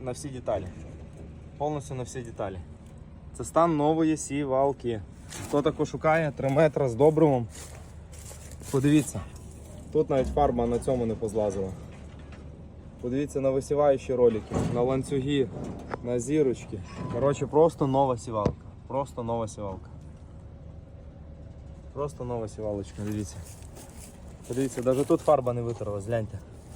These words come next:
Це доказ того, що тут дев'ятнадцять гектарів посіяно. Ніде не грама масла, ніде ніякого зварювання. Стан нової сівалки, подивіться. Покажу вам всі по черзі. Ось.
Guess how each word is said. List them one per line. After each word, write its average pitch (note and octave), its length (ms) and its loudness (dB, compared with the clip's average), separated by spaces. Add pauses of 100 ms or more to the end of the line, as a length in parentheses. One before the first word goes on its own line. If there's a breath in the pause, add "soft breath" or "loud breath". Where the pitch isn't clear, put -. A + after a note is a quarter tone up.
(540)
Це C3 80 -2
доказ C#3 380 4
того, D#3+ 280 6
що - 160 -10
тут B2 140 -2
дев'ятнадцять B2 480 2
гектарів A#2 340 0
посіяно. G#2+ 440 -6 (560 loud breath)
Ніде B2 280 0
не D3 80 0
грама C#3+ 300 4
масла, C#3+ 400 0 (160)
ніде B2 360 2
ніякого C#3 480 2
зварювання. B2 560 2 (800)
Стан C#3 420 0 (320)
нової C3 420 0
сівалки, A#2+ 560 -2
подивіться. A2+ 380 -8 (480)
Покажу C#3 340 -6
вам C3+ 120 -4
всі C3+ 180 -12
по - 120 -12
черзі. G#2+ 340 -8 (800)
Ось. A#2 220 -10